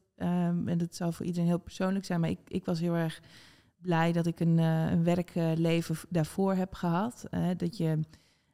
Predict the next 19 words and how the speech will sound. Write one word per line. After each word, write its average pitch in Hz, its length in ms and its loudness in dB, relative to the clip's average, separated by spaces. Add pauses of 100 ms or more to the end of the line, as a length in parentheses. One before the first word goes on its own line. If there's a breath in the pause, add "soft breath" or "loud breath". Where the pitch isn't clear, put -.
(140)
ehm, 160 360 2
en, 185 280 0
en 175 160 0
misschien 180 240 -2
ook 175 100 -2
wat 175 160 -2
assessment, 202 460 -2
dat 214 140 -4
je 180 60 -6
wat 170 160 -4
vertrouwen 180 460 -2
kan 175 140 -2
hebben 170 300 2
in 170 200 0
wie 175 140 -2
je 175 100 0
bent 170 240 0
als 170 140 -4
persoon. 160 560 0